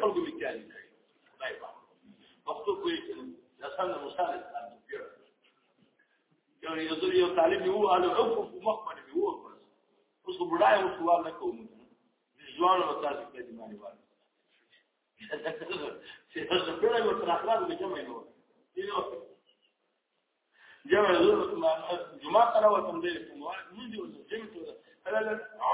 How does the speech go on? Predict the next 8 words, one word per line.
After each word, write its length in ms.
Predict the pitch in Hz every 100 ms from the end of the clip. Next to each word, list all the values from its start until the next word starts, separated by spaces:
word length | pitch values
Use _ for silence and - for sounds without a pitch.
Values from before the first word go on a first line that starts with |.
| 135 - - 131 - - - _ _ 196 - 170 - - 165 - _ _ _ _ _
په 60 |
دې 160 | 151 185 151
مله 200 | 131 127
ته 60 | 131
ووهل. 440 | 135 131 110 110 - - _
په 60 | 285
اوس 220 | 339
خو 80 | 330